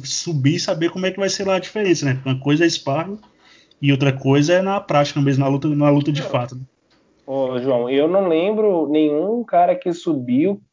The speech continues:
Speaker 2: que não é natural do peso pesado, que se deu bem no peso pesado. Não tô lembrando de ninguém aqui.
Speaker 1: A única é o Daniel Cormier, porque ele já era peso pesado, né? E o gordinho
Speaker 2: Isso.
Speaker 1: também, o Daniel Cormier é outro ani-, é um animal diferente, né?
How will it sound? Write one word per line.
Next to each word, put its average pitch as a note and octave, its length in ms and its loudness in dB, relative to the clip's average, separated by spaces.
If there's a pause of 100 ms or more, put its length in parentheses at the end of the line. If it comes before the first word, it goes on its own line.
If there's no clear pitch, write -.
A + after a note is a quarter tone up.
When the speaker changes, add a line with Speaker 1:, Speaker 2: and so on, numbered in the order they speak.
(260)
Speaker 2:
que - 80 2
não D#3 300 6
é E3+ 80 8
natural G3 560 4
do E3 100 0
peso D3+ 320 2
pesado, B2+ 460 0
que - 80 -20
se - 160 -18
deu D#3 140 0
bem C#4+ 200 0
no A3 140 0
peso D3 260 0
pesado. B2 360 2
Não A#2 100 -2
tô B2+ 140 -4
lembrando C3+ 440 0
de C3+ 80 -2
ninguém F#3+ 380 2
aqui. B2+ 400 -2
Speaker 1:
A A3+ 140 0
única F#3+ 280 2
é F4 40 2
o F4 60 2
Daniel D#4+ 260 4
Cormier, G#3 500 2
porque - 160 -12
ele G#3 120 -4
já G3+ 60 -2
era G#3+ 120 -6
peso G#3+ 220 -8
pesado, G3+ 380 -2
né? C3+ 140 0
E C3 80 4
o C3+ 80 2
gordinho C#3+ 380 8
Speaker 2:
Isso. D3+ 120 2
Speaker 1:
também, D3 380 -2
o E3+ 100 -8
Daniel D3 340 2
Cormier D3 480 4
é E3+ 40 4
outro F3+ 380 0
ani-, E3+ 160 2
é D#3+ 80 -2
um D3+ 100 2
animal D#3 300 0
diferente, C#3+ 500 -4
né? C3 80 -6